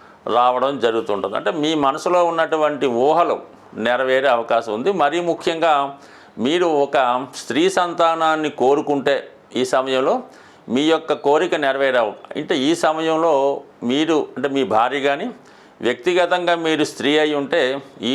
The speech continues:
టైంలో మీరు కన్సీవ్ అయితే చాలా అదృష్టవంతురాలైనటువంటి కుమార్తె మీకు ఈ సమయంలో లభించే అవకాశం ఉంది. లేదా వ్యక్తిగతంగా మీ కుమార్తె ఏదైనా విదేశంలో ఉన్నా, ఎక్కడున్నా ఆవిడకు ఒక మంచి ఉద్యోగం, మంచి వివాహం కూడా జరిగే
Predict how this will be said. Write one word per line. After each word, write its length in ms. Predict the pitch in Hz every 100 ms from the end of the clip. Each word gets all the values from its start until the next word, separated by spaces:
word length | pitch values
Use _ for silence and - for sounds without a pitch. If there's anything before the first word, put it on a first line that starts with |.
| 143 143
టైంలో 320 | 139 147 147 135
మీరు 140 | 123 101
కన్సీవ్ 360 | 110 - 135 127
అయితే 160 | 120 247 226 - - - -
చాలా 260 | 123 151 165 -
అదృష్టవంతురాలైనటువంటి 1400 | 113 120 185 - 175 170 160 151 151 147 143 135 135 131 131 -
కుమార్తె 400 | 117 139 135 143 131
మీకు 220 | 120 160 220 202 - 117
ఈ 20 | -
సమయంలో 420 | 120 123 123 120 123 113
లభించే 300 | 104 113 110 110
అవకాశం 320 | 104 107 104
ఉంది. 120 | 127 196 170
లేదా 160 | 170 160
వ్యక్తిగతంగా 680 | 135 139 165 156 160 156 147 139
మీ 80 | 127 120
కుమార్తె 480 | 135 143 135 120 90 - - - - -
ఏదైనా 200 | 117 131 117
విదేశంలో 480 | 120 131 139 135 135 131
ఉన్నా, 120 | 131 131
ఎక్కడున్నా 360 | 117 120 123 160 - - - - - -
ఆవిడకు 260 | 123 131 135
ఒక 100 | 123 123
మంచి 180 | 123 127 107
ఉద్యోగం, 400 | 101 131 135 233 - - - 101
మంచి 220 | 143 156 123
వివాహం 360 | 113 131 135 135 123
కూడా 160 | 123 147 117
జరిగే 240 | 113 117